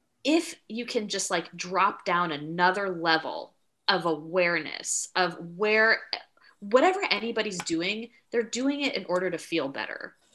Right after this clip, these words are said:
That even if they're doing something to hurt you, it is so that they feel better. And so if you can understand, if you can literally stand in their shoes, which I guess is what empathy is, and understand that whatever the behavior is,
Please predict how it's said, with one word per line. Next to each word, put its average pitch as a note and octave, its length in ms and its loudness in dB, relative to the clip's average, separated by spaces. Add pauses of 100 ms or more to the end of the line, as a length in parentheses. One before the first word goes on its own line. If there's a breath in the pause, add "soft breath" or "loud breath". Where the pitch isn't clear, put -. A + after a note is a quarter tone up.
(140)
That A#3+ 180 2
even D4+ 180 4
if C#4+ 80 -2
they're A#3 120 4
doing A3 280 -4
something F#3+ 320 -4
to F#3+ 120 -4
hurt F#3+ 360 -2
you, C#3+ 200 -2
it D#3 100 -4
is D#3+ 120 2
so E3 180 2
that D3 240 -4
they D3 160 -2
feel D3 300 -6
better. C3 340 -2
And C3 180 -6
so F3 140 2
if D#3+ 120 -4
you F#3+ 60 -8
can F#3 180 -6
understand, F3 800 0
if C#3 100 -12
you F3 60 -10
can E3 160 -8
literally G3 400 2
stand D#3+ 420 2
in D#3 200 -2
their C#3 160 -6
shoes, - 420 -6
which - 140 -12
I G#2+ 80 -4
guess - 260 -10
is E3+ 140 -10
what - 180 -12
empathy D3 320 -10
is, G#2 520 -8 (1120)
and G3+ 140 2
understand E3 840 0
that C3 200 -2 (1120)
whatever F#3+ 400 -2
the E3 60 -6
behavior D#3+ 420 0
is, C#3 400 -6